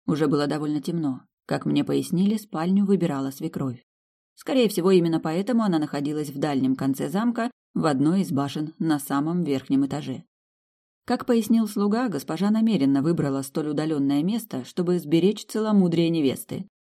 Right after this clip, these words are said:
Моя спальня находилась на самом большом расстоянии от жениха. Распрощалась с Брайлом.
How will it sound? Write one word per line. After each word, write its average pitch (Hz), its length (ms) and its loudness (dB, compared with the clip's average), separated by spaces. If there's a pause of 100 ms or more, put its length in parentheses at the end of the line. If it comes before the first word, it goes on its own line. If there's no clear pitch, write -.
(120)
Моя 131 300 0
спальня 175 360 -2
находилась 180 560 -2
на 165 180 0
самом 131 440 0
большом 151 460 -2
расстоянии 135 840 -2
от 143 140 -2
жениха. 139 500 -4 (800)
Распрощалась 165 720 -2
с - 40 -14
Брайлом. 127 480 -8